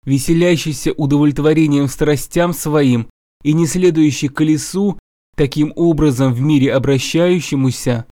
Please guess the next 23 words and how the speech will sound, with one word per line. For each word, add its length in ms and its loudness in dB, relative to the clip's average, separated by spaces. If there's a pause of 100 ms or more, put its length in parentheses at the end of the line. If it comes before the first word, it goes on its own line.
(340)
живёт 680 0 (220)
тщетно. 760 -4 (1000)
Но 220 2
человек, 640 0 (260)
могущий 540 0
в 80 -6
самом 320 -2
себе 320 -2
находить 480 -2
веселье 600 -2
и 140 -6
удовлетворение 880 0
и 160 -4
могущий 520 0
быть 420 -4 (320)
счастлив 800 -2 (240)
в 140 -6
собственной 680 -2
душе 420 0
своей, 600 0 (480)
не 500 2
имеет 560 0
случая. 840 -4